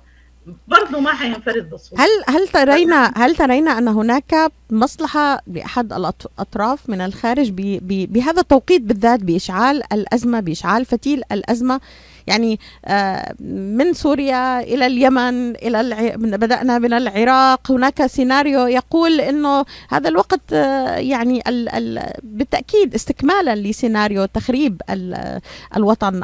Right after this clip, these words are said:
Speaker 2: العربي. هناك من يشير إلى، إلى ه-، هذا التوقيت ليس، يعني، هناك استهداف للسودان الآن.
Speaker 1: فللأسف، آه، يعني، ال-،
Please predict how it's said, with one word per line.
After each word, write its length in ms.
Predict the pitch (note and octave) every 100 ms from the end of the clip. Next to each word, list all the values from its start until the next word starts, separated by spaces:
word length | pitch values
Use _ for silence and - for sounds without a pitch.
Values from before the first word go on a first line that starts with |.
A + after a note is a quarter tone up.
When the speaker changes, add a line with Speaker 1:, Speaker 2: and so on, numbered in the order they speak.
| -
Speaker 2:
العربي. 640 | G#3 F#3+ F3+ G#3 - F3+ F#3
هناك 240 | A3 C#4
من 160 | C#4 C#4
يشير 260 | C#4+ F4+
إلى، 360 | D4 C4 B3+ - -
إلى 160 | A#3
ه-، 480 | A3 - A#3+ - A#3+
هذا 140 | B3+ A#3+
التوقيت 400 | B3 B3 D#4+ C4+
ليس، 320 | D4+ G4+ G4+
يعني، 600 | D4 B3+ A#3+ G#3 G3+ A3 G#3
هناك 380 | G#3+ A#3 A#3 A#3
استهداف 920 | A3+ - G#3+ - C#4 A#3+ F#4 C4 -
للسودان 600 | G#3+ - - G3+ F3+ F3 E3+
الآن. 300 | E3 - C3+ E3+ - _ _ _ _ _ _ _ _ _ _ _ _ -
Speaker 1:
فللأسف، 760 | C#4 B3+ C4 C#4 - F4+ F4 E4 - E3
آه، 400 | E3 F3 G#3+ G#3+
يعني، 560 | A#3 A#3 G#3+ A3+ -
ال-، 320 | G#3+ G#3+ G#3+